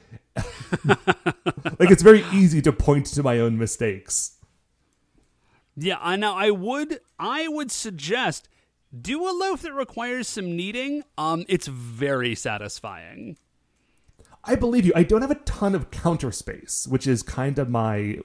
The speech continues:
Speaker 1: which is sort of a limiting factor of, like, how
Speaker 2: Oh,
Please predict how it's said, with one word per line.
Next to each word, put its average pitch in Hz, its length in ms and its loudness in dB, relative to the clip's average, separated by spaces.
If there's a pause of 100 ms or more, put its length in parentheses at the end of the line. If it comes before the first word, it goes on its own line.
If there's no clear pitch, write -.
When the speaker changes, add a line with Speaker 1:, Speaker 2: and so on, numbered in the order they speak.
Speaker 1:
which 117 200 -2
is 120 100 -2
sort 156 160 0
of 135 60 -4
a 127 40 2
limiting 110 380 0
factor - 640 -10 (340)
of, 104 100 -8
like, 113 200 0
how 131 180 2
Speaker 2:
Oh, 175 100 6